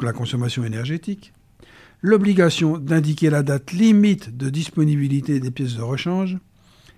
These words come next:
et une incitation financière en prenant en charge une partie des coûts de réparation. Le choix peut parfois être difficile, car les produits non réparables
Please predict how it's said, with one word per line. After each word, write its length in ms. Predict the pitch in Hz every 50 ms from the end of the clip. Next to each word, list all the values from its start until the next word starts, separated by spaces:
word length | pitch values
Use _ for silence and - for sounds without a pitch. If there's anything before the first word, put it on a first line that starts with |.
| _ _ -
et 60 | 233
une 180 | 220 202 180 160
incitation 480 | 156 147 - 147 139 131 123 - 127
financière 640 | 117 - 117 107 101 98 - - 113 117 139 160 165 _ _ _ _ - - - - -
en 140 | 208 190
prenant 340 | - - 156 156 147 135 - -
en 100 | - 123
charge 420 | 113 - 120 117 120 135 135 - _ -
une 180 | 214 202 185 -
partie 320 | 170 143 123 - 190 185
des 120 | 156 147
coûts 160 | 143 - 208 196
de 60 | 185
réparation. 600 | 180 170 - 170 160 165 151 - 147 131 127 127 - _ _ _ _ _ _ - - - - - - - - - -
Le 120 | 165 180
choix 480 | 175 - 226 226 220 214 202 190 - -
peut 120 | 202 196
parfois 440 | 190 196 180 - - 220 214 208 196
être 380 | 185 180 - - 175 170 165
difficile, 640 | 156 156 190 180 - 180 147 - 160 139 120 110 104 - _ _ _ - - - - _
car 160 | - 156 151
les 120 | 151 156 147
produits 560 | - 156 156 147 147 151 151 135 123 123 - _ _ _ - - - _ -
non 160 | 143 156 170
réparables 680 | 165 156 151 131 143 139 139 147 151 165 170 170 160 -